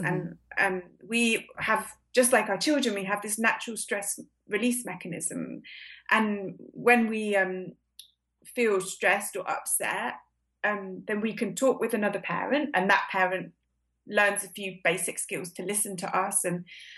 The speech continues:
Speaker 2: and help us to express our feelings in, like, a safe space
Speaker 1: Mm-hmm.
Speaker 2: without being judged and, um, and being able to laugh.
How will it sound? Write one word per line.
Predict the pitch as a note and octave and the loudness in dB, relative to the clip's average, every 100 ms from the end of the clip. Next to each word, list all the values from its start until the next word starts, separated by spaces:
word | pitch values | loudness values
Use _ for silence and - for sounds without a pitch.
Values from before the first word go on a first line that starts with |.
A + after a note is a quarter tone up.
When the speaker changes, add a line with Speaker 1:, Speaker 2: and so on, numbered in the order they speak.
| - _ - | -20 _ -2
Speaker 2:
and | G#3+ | 0
help | G#3+ G3 G3+ | 4 4 2
us | A3+ - | -2 0
to | G#3 F#3+ F#3+ | 6 6 6
express | - - A#3+ A3+ A#3 | 2 2 6 6 6
our | D3+ | 2
feelings | G3+ A3 B3 A#3 | 2 2 2 2
in, | G3+ | 0
like, | F#3+ F3+ | 0 -2
a | F3 | -2
safe | - F#3+ G3 | 0 0 0
space | - - F3+ F3+ G#3 | -6 -2 2 4 2
Speaker 1:
Mm-hmm. | G3+ | -2
Speaker 2:
without | E3+ F#3 F3 | 2 4 2
being | F#3+ F#3 F#3 | 0 -4 -4
judged | F3+ D#3+ F3 F3+ - F#3 | -2 0 -2 -4 -8 -6
and, | F3 F3 E3 - | -4 -4 -6 -6
um, | G3+ F#3+ E3 - - _ - - | -4 -4 -6 -8 -14 _ -8 -4
and | G3 | -2
being | F#3+ G#3+ G#3 | 2 4 6
able | G3+ | 4
to | G3+ G#3 | 2 0
laugh. | G3 F3+ F3+ G3 | 2 4 4 2